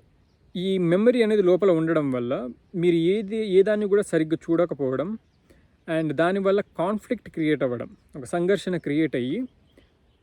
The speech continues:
అది ఇంకా ఫర్దర్‌గా మెమరీని బిల్డ్ చేస్తదనమాట.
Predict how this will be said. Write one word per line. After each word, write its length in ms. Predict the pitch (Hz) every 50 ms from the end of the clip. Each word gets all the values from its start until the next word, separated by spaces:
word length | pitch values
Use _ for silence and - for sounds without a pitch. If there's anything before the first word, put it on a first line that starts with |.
| _ _ _ _ _ _ _ _ _ -
అది 160 | 202 196 233
ఇంకా 420 | 220 208 208 - - 277 277 285 262
ఫర్దర్‌గా 600 | - - 208 208 208 190 214 214 202 190 233 233
మెమరీని 400 | 190 175 175 185 175 180 190 180
బిల్డ్ 260 | 156 160 160 156 151
చేస్తదనమాట. 520 | 139 - 151 135 127 123 123 120 113 -